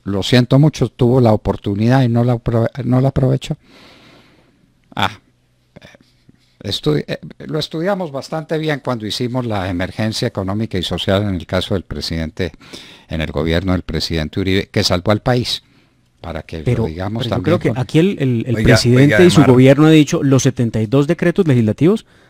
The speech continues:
Speaker 2: son suficientes y los
Speaker 1: Ah, bueno.
Speaker 2: vemos muy optimistas de poner esto en marcha. Eh,
Speaker 1: Ah,
Speaker 2: mire, yo he
Speaker 1: bueno,
Speaker 2: repasado
Speaker 1: listo.
Speaker 2: tres veces hoy las declaraciones del ministro de Salud y me parece tener,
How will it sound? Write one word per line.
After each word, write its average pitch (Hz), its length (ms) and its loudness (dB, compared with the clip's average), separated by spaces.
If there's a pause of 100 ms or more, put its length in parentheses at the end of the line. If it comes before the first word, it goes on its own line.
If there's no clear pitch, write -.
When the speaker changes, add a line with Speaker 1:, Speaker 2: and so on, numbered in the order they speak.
(220)
Speaker 2:
son 143 260 6
suficientes 127 640 2 (460)
y 135 200 4
los 113 160 8
Speaker 1:
Ah, - 20 8
bueno. 117 220 4
Speaker 2:
vemos 170 120 8
muy 175 200 10
optimistas 135 600 4
de 135 220 0
poner 117 320 0
esto 139 180 0
en 147 60 4
marcha. 165 360 -2
Eh, 131 120 -6
Speaker 1:
Ah, 139 40 0
Speaker 2:
mire, 165 180 6
yo - 60 6
he 87 120 6
Speaker 1:
bueno, 151 140 8
Speaker 2:
repasado 160 420 6
Speaker 1:
listo. - 120 -4 (160)
Speaker 2:
tres 185 220 4
veces 185 300 0
hoy 139 160 2 (400)
las 135 200 2
declaraciones 131 480 2
del 160 120 4
ministro 135 360 4
de 151 60 4
Salud 135 300 2 (720)
y 139 420 8
me 120 220 2
parece 123 500 0
tener, 131 420 2